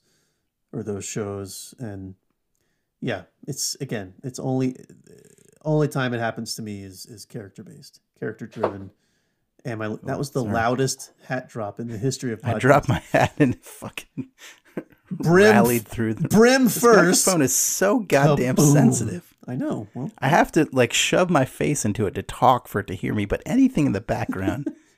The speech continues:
Speaker 1: <laughs>
Speaker 2: it picks up like a motherfucker.
Speaker 1: If
Speaker 2: I
Speaker 1: your
Speaker 2: do not understand how to make it work.
Speaker 1: If your cat is scratching a post thirty feet behind you in the laundry room, it's like,
Speaker 2: Yeah.
Speaker 1: "I, I can hear that, Todd." Tell Waffles to shut
Speaker 2: Um,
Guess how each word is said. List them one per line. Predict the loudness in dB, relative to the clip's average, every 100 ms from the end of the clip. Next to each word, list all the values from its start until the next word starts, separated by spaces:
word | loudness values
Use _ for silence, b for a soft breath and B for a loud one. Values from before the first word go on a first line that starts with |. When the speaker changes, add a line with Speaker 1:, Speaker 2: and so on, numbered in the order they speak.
| b
Speaker 1:
<laughs> | b _ _
Speaker 2:
it | -18 -16
picks | -10 -10 -4 -2
up | -2 -4
like | -4
a | -2
motherfucker. | 0 0 -2 -4 -6 -4
Speaker 1:
If | -2
Speaker 2:
I |
Speaker 1:
your | 0
Speaker 2:
do | 2
not | 0 0
understand | -2 -2 -4 -4 -4
how | -4
to | -4
make | -6 -8
it | -10
work. | -10 -6
Speaker 1:
If | -4
your | -2
cat | -2 0 2 2
is | -2
scratching | 0 0 0 -2
a |
post | -2 0 0 -2 -12
thirty | -6 -2 -2
feet | -2 -4 -2
behind | -4 -2 -2
you | -2
in |
the | -2
laundry | -2 -4
room, | -6 -8
it's | -10
like, | -4
Speaker 2:
Yeah. | 0 0 -2 -10 _
Speaker 1:
"I, | -8
I |
can | -6
hear | -6 -8
that, | -12 -20
Todd." | -20 -20 _ _ _ _ _ _ _ _ _
Tell | -8 -6
Waffles | -4 -4 -6 -4
to |
shut | -2 0 -2
Speaker 2:
Um, | -6